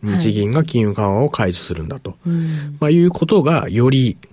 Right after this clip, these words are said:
Speaker 2: ちょっとリアルになってきたかなというのが国内要因ですね。
Speaker 1: はい。これはもう、あの、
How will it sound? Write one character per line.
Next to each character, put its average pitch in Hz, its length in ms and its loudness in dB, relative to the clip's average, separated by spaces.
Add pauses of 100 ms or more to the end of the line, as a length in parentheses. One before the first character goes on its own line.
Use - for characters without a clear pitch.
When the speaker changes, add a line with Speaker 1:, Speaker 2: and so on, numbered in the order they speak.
(380)
Speaker 2:
ち - 80 -8
ょ - 20 -2
っ - 40 -2
と 92 100 -2
リ 117 160 4
ア 95 40 0
ル 90 100 -2
に 85 40 -4
な 87 120 -6
っ - 20 -10
て - 160 -14
き - 80 -16
た - 100 -10
か - 80 -8
な 165 140 0
と 139 100 -2
い 127 40 2
う - 20 2
の 139 100 0
が 175 100 2
国 165 320 -4
内 82 220 -6
要 87 180 -4
因 92 80 -10
で - 80 -12
す - 140 -10
ね。 143 160 -6
Speaker 1:
は - 380 -6
い。 170 100 -6 (320)
こ 240 100 0
れ 240 120 4
は 240 140 2
も 233 500 4
う、 - 60 -4
あ 185 140 -2
の、 165 360 -2